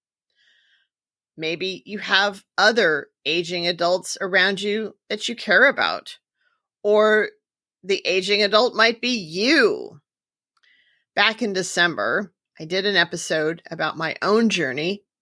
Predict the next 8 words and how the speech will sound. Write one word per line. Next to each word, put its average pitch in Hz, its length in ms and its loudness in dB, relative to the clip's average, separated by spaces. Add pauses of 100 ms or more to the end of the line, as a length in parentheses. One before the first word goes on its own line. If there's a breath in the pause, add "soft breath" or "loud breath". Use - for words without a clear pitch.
caregiving 180 800 2
for 185 180 -2
my 175 240 4
parents 143 560 -6 (480)
who 165 80 -6
have 156 220 0
passed 156 380 0
away. 156 520 2